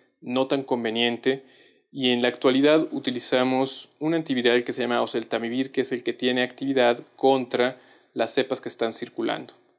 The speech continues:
Tenemos otra opción que se puede utilizar en forma inhalada que se llama zanamivir, y fuera de estos, desafortunadamente, aunque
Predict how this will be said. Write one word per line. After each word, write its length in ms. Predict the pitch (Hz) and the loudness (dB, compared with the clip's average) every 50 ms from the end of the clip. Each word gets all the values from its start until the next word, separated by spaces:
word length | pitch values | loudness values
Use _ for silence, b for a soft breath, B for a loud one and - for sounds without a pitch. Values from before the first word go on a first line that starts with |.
| _ _ _ _ _ _ _ | _ _ _ _ _ _ _
Tenemos 380 | - 123 120 127 139 143 143 151 | -2 0 2 2 2 2 0 0
otra 180 | 143 - 131 | 0 2 0
opción 560 | 123 120 - - - 147 160 180 208 214 - _ _ _ | 0 0 0 -2 0 2 2 2 0 -4 -10 _ _ _
que 180 | - - 120 113 | -6 -4 -4 -4
se 140 | - - - | -4 -6 -4
puede 160 | - 123 120 | -2 -2 -2
utilizar 580 | 117 117 117 110 - - 135 131 131 139 135 - - | -2 -4 -8 -6 -2 2 2 2 2 2 -2 -4 -8
en 160 | - 117 - | -10 -10 -4
forma 240 | - 117 120 117 117 | -4 -4 -2 -2 -2
inhalada 340 | 117 117 120 139 143 147 143 | -2 0 2 2 2 2 0
que 60 | - | -2
se 100 | - 123 | -6 -6
llama 240 | 120 123 120 123 - - | -4 -4 -4 -6 -6 -8
zanamivir, 720 | - - 123 120 117 117 117 117 117 131 160 185 202 - b b b b b b b b b b | -8 -6 -6 -6 -6 -6 -6 -4 -4 -2 -2 -2 -4 -4 b b b b b b b b b b
y 80 | 139 | -2
fuera 240 | 139 - 160 165 160 | 2 4 4 6 6
de 60 | 151 151 | 6 4
estos, 260 | 147 - - 151 143 | 2 2 0 0 2
desafortunadamente, 720 | 147 127 123 113 - 113 - 123 120 120 123 127 123 123 123 | 2 0 0 -2 -6 -6 -2 -2 0 0 0 0 2 2 2
aunque 380 | 113 110 - 120 117 - - | 2 2 2 0 -2 -2 -6